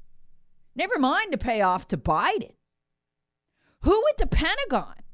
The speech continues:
was driving that truck? You notice Doctor Huff doesn't say. And you wanna know what's really nuts? Doctor Huff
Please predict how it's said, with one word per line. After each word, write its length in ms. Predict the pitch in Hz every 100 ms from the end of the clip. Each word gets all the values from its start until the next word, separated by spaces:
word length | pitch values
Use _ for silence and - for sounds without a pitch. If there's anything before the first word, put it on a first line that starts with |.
| - - -
was 180 | 208 -
driving 360 | 220 165 156
that 180 | 151 113
truck? 400 | - 143 104 _ _ _ _ _ _ _ _ _ _ _ _ _ _ _ _ _ _ _ 208
You 140 | 247
notice 260 | 320 494 -
Doctor 320 | 294 285 247
Huff 240 | 233 208
doesn't 320 | 170 185 185
say. 380 | - 147 143 180 - _ _ _ _ _ _ _ _ _ _ _ _ _ _ _ _ _ _ _ _ _ _ _ _ _ _ _ _
And 480 | 269 269 262 247 233
you 140 | 226 269
wanna 280 | 320 339 311
know 320 | 311 302 269
what's 280 | 226 240 -
really 280 | 247 269 226
nuts? 320 | 226 - -
Doctor 520 | 247 302 - 392 294
Huff 600 | 233 320 269 180 180 -